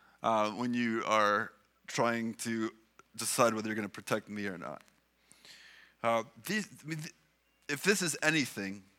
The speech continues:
this is a deliver us from evil kind of prayer.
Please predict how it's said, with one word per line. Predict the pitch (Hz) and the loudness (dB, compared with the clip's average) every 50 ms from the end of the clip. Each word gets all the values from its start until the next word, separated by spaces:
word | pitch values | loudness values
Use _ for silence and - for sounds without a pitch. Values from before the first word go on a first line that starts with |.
| _ _ - - _ _ - | _ _ -20 -20 _ _ -6
this | 151 147 - | -6 -4 -4
is | - 135 127 | -4 -4 -2
a | 135 127 | -2 -2
deliver | 110 - 151 139 135 151 135 123 143 | 0 0 0 2 2 2 2 4 4
us | 139 131 135 - - - - - - - - - - - | 4 4 4 2 0 -2 -4 -4 -8 -16 -20 -20 -20 -14
from | - - 131 127 123 | -8 -6 -4 -4 0
evil | 131 143 135 120 123 113 | 2 2 2 2 0 -2
kind | - - 117 110 113 | -2 -2 -2 -2 -2
of | 107 98 - | -4 -6 -8
prayer. | - - 104 101 95 92 90 | -6 -4 -2 -2 -2 -2 -4